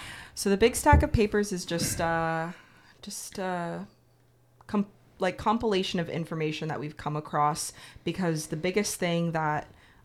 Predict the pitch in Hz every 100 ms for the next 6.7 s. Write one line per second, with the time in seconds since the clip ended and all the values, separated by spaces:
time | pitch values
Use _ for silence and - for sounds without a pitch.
0 | - 170 - - 165 160 - 165 160 156
1 | 156 156 151 151 151 - - - - -
2 | 175 160 151 - 185 151 160 151 180 170
3 | 143 147 175 - - - - - - -
4 | - - - - - - - - - -
5 | 226 220 220 185 185 175 156 151 156 151
6 | - - - 165 156 151 151